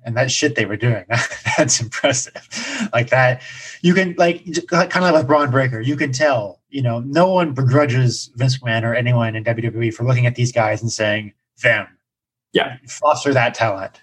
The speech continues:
Speaker 1: 'cause the, yeah, that makes total sense. A little bit disappointed with where grizzled young veterans are, but glad they weren't doing dopey ass shit like stealing food for some reason.
Speaker 2: Yeah. Um,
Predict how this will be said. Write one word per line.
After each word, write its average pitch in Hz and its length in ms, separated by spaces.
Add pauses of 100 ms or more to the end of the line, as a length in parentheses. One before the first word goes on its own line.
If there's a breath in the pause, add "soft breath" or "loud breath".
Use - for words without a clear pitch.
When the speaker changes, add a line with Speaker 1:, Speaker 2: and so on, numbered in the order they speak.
Speaker 1:
'cause 104 200
the, 139 100
yeah, 113 240 (160)
that 127 120
makes 123 200
total 107 280
sense. - 360 (340 loud breath)
A 131 40
little 165 160
bit 165 180
disappointed 127 500
with 120 300
where 117 340 (160)
grizzled 123 280
young 113 140
veterans 113 380
are, 127 320 (400 loud breath)
but 107 340
glad 139 220
they 123 80
weren't 120 220
doing 110 440 (760)
dopey 127 400
ass 101 140
shit 131 260
like 104 220
stealing 110 560 (100)
food 113 500
for 101 200
some 92 240
reason. 90 320 (1040 loud breath)
Speaker 2:
Yeah. 123 480 (420)
Um, 143 500